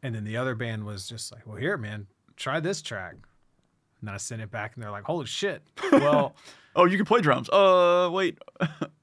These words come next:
Speaker 1: And I was like,
Speaker 2: "What do
Speaker 1: "Yeah,
Speaker 2: we
Speaker 1: man,
Speaker 2: do?"
Speaker 1: so I'm down." You know, "Well, what's the next step?" Like, "Well, we wanna make sure that you can handle all of our material. So the other guitarist writes in a different tempo range. So can you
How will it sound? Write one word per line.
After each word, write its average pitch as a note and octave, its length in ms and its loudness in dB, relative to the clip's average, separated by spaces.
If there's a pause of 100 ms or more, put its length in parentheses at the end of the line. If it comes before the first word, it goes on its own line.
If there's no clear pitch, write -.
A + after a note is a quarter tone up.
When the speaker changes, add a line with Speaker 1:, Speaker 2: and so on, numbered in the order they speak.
Speaker 1:
And C3 120 -4
I A#2+ 60 -4
was A#2 80 -6
like, B2 120 -4
Speaker 2:
"What G#3 80 4
do C4 60 2
Speaker 1:
"Yeah, A3 60 0
Speaker 2:
we A#3 60 2
Speaker 1:
man, G#3+ 100 2
Speaker 2:
do?" F3 60 -2
Speaker 1:
so F#3 180 -2
I'm E3+ 180 0
down." G#3+ 520 -2 (600)
You D3+ 240 -8
know, C3+ 360 -6 (440)
"Well, D3 220 -4
what's D3+ 200 0
the D#3 60 -4
next D3+ 140 -2
step?" D#3 140 -6
Like, D3 120 0
"Well, E3 240 -2
we E3 120 0
wanna F#3+ 240 0
make D#3+ 160 -4
sure D3+ 360 -4
that C3 220 -8
you B2+ 100 -8
can B2 180 -8
handle B2+ 300 -6
all A#2 140 -2
of A#2+ 80 -6
our B2+ 100 -2
material. B2 460 -6
So A2+ 420 -8 (840)
the C3 120 -6
other C#3+ 160 0
guitarist C#3 480 -2
writes B2 300 -4
in A#2+ 80 -6
a A2+ 60 -6
different A#2+ 340 -10
tempo C3+ 340 -4
range. D3 400 -4
So A2+ 180 -6
can A#2+ 200 -10
you A#2+ 100 -8